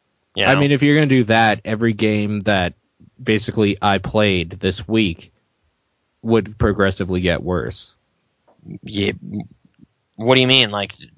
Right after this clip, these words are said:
Speaker 2: Like,
Speaker 1: be-, it gets older and s-, new stuff.
Speaker 2: Like, as World of Warcraft, you progress in it.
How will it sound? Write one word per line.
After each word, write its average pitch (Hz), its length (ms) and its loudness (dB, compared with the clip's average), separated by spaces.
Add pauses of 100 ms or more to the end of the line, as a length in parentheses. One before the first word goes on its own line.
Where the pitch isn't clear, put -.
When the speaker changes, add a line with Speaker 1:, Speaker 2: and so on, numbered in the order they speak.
(100)
Speaker 2:
Like, 117 240 2
Speaker 1:
be-, - 140 -6 (260)
it 107 120 -6
gets 107 220 -2
older 110 580 0
and 101 220 -4
s-, - 100 -16
new 110 200 -8
stuff. 139 160 2
Speaker 2:
Like, 135 80 4
as 127 160 0
World 123 280 2
of 113 60 -2
Warcraft, 107 600 0
you 110 80 -2
progress 107 560 0
in 87 120 -6
it. 85 360 -10